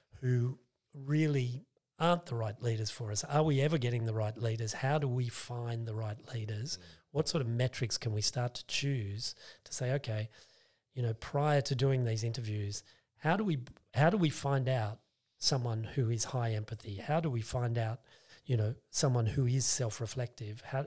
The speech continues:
Speaker 1: what sort of questions can we ask in order for that sort of talent to rise to the surface?" And then are we prepared to take a bit of a gamble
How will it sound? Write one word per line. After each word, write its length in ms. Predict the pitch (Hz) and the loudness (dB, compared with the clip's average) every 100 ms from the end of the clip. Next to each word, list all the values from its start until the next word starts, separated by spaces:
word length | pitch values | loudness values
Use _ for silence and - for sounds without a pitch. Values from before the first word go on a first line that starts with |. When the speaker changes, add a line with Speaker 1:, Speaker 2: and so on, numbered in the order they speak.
| - | -2
Speaker 1:
what 160 | 151 | 0
sort 140 | - 123 | 2 0
of 60 | |
questions 420 | 110 120 - 117 - | 0 0 0 -4 -6
can 120 | 117 | -4
we 120 | 113 | -2
ask 320 | 123 117 - - - _ _ | -2 -2 -6 -14 -20 _ _
in 160 | 156 127 | -2 2
order 240 | 135 123 | 2 0
for 140 | - 110 | -2 0
that 260 | 127 127 | 0 0
sort 160 | - 104 | -4 -8
of 80 | - | -4
talent 320 | 113 107 113 | -4 -4 -4
to 120 | 120 | -4
rise 200 | 107 107 | -4 -4
to 100 | - | -8
the 100 | 107 | -8
surface?" 520 | - 131 120 107 117 - - _ _ - | -4 -2 -2 -4 -8 -8 -18 _ _ 0
And 120 | 151 | 2
then 120 | 165 | 4
are 140 | 156 | 2
we 160 | 160 151 - - | 2 0 -2 -2
prepared 380 | 143 - 143 | -2 0 0
to 80 | 143 | 0
take 240 | 135 127 135 | -2 -2 0
a 20 | |
bit 100 | 127 | -2
of 60 | |
a 60 | 110 | 0
gamble 520 | 117 147 170 104 117 | 0 0 0 -6 -10